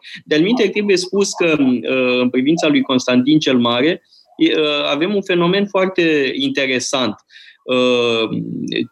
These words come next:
ce-, țările de tradiție ortodoxă sunt foarte atașate, evident, de figura lui Constantin. Sfântul Constantin cel Mare, Sfinții Constantin, uh, și Elena.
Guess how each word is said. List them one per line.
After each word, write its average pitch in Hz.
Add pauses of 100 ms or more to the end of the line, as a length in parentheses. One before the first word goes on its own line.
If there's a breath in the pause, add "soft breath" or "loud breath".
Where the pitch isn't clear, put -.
(300)
ce-, 151
țările 185
de 165
tradiție 147
ortodoxă 131
sunt 180
foarte 190
atașate, 160
evident, 123
de 135
figura 131
lui 131
Constantin. 120
Sfântul 143
Constantin 117
cel 110
Mare, 139
Sfinții 151
Constantin, 123 (400 loud breath)
uh, 139
și 135
Elena. 127